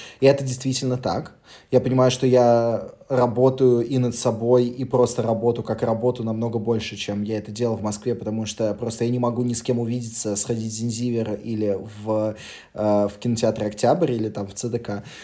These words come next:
Вот, э, не могу съездить в «Авгик» или ещё куда-нибудь. Вот, из-за того, что этого всего нету, у меня действительно оказывается намного больше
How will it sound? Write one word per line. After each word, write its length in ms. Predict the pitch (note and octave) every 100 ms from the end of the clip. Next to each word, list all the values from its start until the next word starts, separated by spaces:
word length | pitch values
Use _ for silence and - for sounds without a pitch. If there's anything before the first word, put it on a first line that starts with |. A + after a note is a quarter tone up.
| - -
Вот, 380 | A#2 A2 A2
э, 240 | A#2 G#2+ A2
не 140 | A#2
могу 260 | B2 B2 B2
съездить 440 | - A#2+ G#2+ A2
в 40 | A#2+
«Авгик» 380 | A2+ A2+ D3 B2+
или 100 | A2
ещё 220 | A2 A2+
куда-нибудь. 580 | - A2+ F#3 G3+ C3+ -
Вот, 220 | A#2+ A#2
из-за 140 | A2+
того, 180 | G#2+ C3
что 160 | C3 C3
этого 220 | A#2+ A#2+
всего 260 | A2 B2+ B2+
нету, 320 | C3 C3+ C#3
у 60 | A#2
меня 200 | A2+ A#2
действительно 520 | G#2+ - B2+ A#2+ G#2+
оказывается 480 | G#2+ A#2 A2+ A2+ -
намного 300 | A#2 A#2 A2+
больше 220 | A2+ A2+